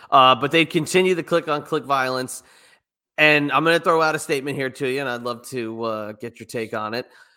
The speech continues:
Uh, Razor Ramon defeats Diesel, uh, at SummerSlam in Chicago at the United Center, uh, with Walter Payton in the bad guy's corner. So cheap pop for the, uh, legend of the, uh, gridiron for Chicago.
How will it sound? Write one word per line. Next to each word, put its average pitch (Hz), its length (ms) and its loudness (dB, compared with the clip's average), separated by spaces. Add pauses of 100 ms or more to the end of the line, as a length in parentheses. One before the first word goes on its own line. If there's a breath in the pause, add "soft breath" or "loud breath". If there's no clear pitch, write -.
(140 soft breath)
Uh, 120 300 2
Razor 131 260 0
Ramon 131 300 0
defeats 123 420 -8
Diesel, 135 640 -4
uh, 113 400 -4
at - 80 -16
SummerSlam 123 640 -4
in 120 80 -8
Chicago 110 580 -4
at 117 120 -6
the 110 80 -10
United 110 340 -6
Center, 117 580 -8
uh, - 20 -16
with 110 240 -12
Walter 139 340 -2
Payton 151 580 -2 (360 soft breath)
in 131 120 -6
the 123 80 -4
bad 127 280 -2
guy's 117 300 -2
corner. 120 340 -4
So 110 380 -6 (260)
cheap - 280 -12
pop 123 320 -4
for 110 120 -8
the, 107 300 -8
uh, 101 240 -10
legend 117 480 -6
of 107 160 -6
the, 107 240 -10
uh, 104 220 -8
gridiron 117 680 -4
for 110 240 -12
Chicago. 143 720 0